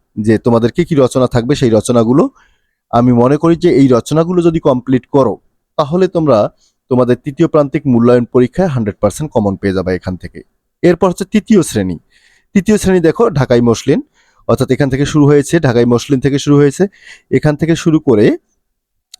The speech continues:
স্ক্রিনে তোমরা যে রচনাগুলো দেখতে পাচ্ছ, এই রচনাগুলো তোমরা যদি কমপ্লিট করো, তোমাদের বার্ষিক বা তৃতীয় প্রান্তিক মূল্যায়ন পরীক্ষায় তোমরা কিন্তু কমন পেয়ে যাবে।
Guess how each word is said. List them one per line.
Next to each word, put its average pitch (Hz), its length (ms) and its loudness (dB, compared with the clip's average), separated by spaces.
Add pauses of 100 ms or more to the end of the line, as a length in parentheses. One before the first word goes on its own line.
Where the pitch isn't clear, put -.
(140)
স্ক্রিনে 143 260 0
তোমরা 135 220 0
যে 127 220 2
রচনাগুলো 135 500 0
দেখতে 127 240 -2
পাচ্ছ, 127 260 -2
এই 131 240 2
রচনাগুলো 151 560 0
তোমরা 147 260 0
যদি 113 200 -2
কমপ্লিট 120 500 -2
করো, 101 340 -2 (540)
তোমাদের 120 400 2 (240)
বার্ষিক 117 480 0
বা 123 100 2
তৃতীয় 135 300 -4
প্রান্তিক 120 360 -2
মূল্যায়ন 117 320 2
পরীক্ষায় 113 480 -2
তোমরা 110 160 0
কিন্তু 104 180 -4
কমন 107 280 -2
পেয়ে 92 200 -6
যাবে। 76 180 -14